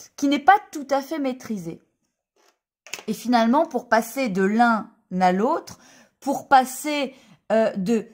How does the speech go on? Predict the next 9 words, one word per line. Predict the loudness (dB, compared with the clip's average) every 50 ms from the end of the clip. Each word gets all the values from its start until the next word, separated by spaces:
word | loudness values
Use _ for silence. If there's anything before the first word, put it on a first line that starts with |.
| _ _ -10
de | -6 -2 0 2
l'instinctif, | 2 4 2 2 0 -2 -8 -6 -2 0 0 0 -2 -4 -10 _ -12 -6 -4 -2 -2 -4 -6 -8 -8 -8 -8 -8 -10 _ _ _ _ _ _ _ _ _ _ _ _ _ _ _ _ _ -12
de | -6 -2 -2 0 0 0
l'intuitif, | 2 2 4 4 2 2 -2 -6 -6 -4 -4 -4 -6 -8 -12 -8 -6 -4 -4 -4 -4 -6 -8 -12 -12 -12 -12 -12 _ _ _ _ _ _ _ -12
du | -8 -4 -2 -2 -2 -2 -4
ressenti | -8 -4 -2 0 0 0 0 -2 -2 0 0 0 -2 -6 -8 -6 -6 -6 -6 -8 -10 _ _ _ _ 4
à | 6 6 6 6 4 0 -6 _ _ _ _ _ _ _ _ _ _ _ _ _ _ _ _ _ _ _ _ _ _ _ _ _ _ _ _ _ -6
la | -4 -2 -2
décision | 0 -2 -2 -4 -4 -8 -6 -2 0 0 2 0 0 -4 -8